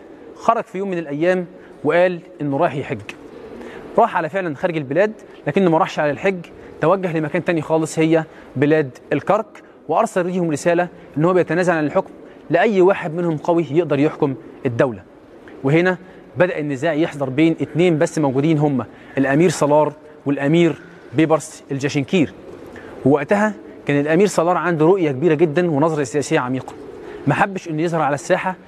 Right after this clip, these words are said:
لأن ممكن يتم نزعه في وقت بسيط جدًا، فقال لكل الأمراء المحيطين بيه إن صديقي ده أولى بالحكم مني. صديقه طبعًا في الوقت ده هو بيبرس الجاشنكير،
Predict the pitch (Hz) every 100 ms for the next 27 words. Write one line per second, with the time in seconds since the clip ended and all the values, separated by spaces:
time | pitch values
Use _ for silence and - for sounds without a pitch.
0 | - - 147 175 196 180 160 196 196 165
1 | 175 165 170 - 170 160 143 175 156 160
2 | 190 190 - - - - 190 220 180 196
3 | 180 160 170 170 147 156 170 156 185 -
4 | - - 156 160 160 180 220 170 180 185
5 | - - - 196 202 165 143 - 165 147
6 | 151 110 - - - - - - - -
7 | 151 190 156 175 156 147 165 156 160 165
8 | 165 - - - 123 156 165 - - 139
9 | 120 156 147 - 147